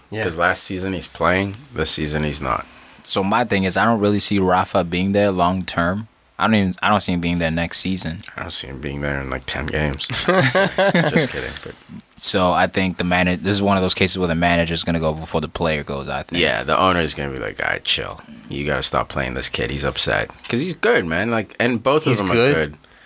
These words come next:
Speaker 2: No, you know what I
Speaker 1: He's
Speaker 2: mean.
Speaker 1: better than good,
Speaker 2: Yeah,
Speaker 1: yeah.
Speaker 2: he is. He's special.
Speaker 1: The only thing
Speaker 2: Both
Speaker 1: is,
Speaker 2: of them are special.
Speaker 1: I don't, I don't see him at a United or a Chelsea. Like,
Speaker 2: No.
Speaker 1: where do you, you have, you have Juan Mata, we have Oscar.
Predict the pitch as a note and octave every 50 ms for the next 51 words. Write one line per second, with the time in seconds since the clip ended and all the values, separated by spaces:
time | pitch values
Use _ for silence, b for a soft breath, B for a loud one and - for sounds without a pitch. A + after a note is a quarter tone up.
0 | B B B B B B B B - G2 - - - - _ _ _ - - C#3+
1 | D3 C3 A2 F2+ D#2 - - B1+ B2+ C3 B2+ A#2 - B2 A#2+ A#2 A2+ A2 G#2+ G#2+
2 | G#2+ A2 A2 G#2+ G#2+ - - G#2+ G#2 G2+ G#2 G#2+ D#2 D2 - - - - F2 G2
3 | G#2 - - - D#3 D3 B2+ A#2 - - C#3 D#3 F3 F#3+ - G3+ - D#3+ C#3+ C#3+
4 | C#3 C3 C3 A#2+ - - - E3 D3+ - - - - F#3 F3+ - - F#3 F#3 E3+
5 | - - - F3+ F3+ D#3 C3+ - A#2 A2 G#2+ G#2+ G#2+ G#2+ G2+ G2+ G2 F#2+ - -
6 | A2 A2+ B2+ C3 - G#2 G2+ - - C2+ - - - - - C3+ B2+ C#3+ D3 C#3+
7 | - - - - A2+ A#2 C3 B2+ A#2+ A#2+ B2 A#2+ C3 C3 A#2 B2 B2 B2+ B2 A2
8 | G#2+ G#2+ - A#2+ B2 B2 B B B B - A2+ A2+ G#2 G#2 G#2 G2+ - - -
9 | F2+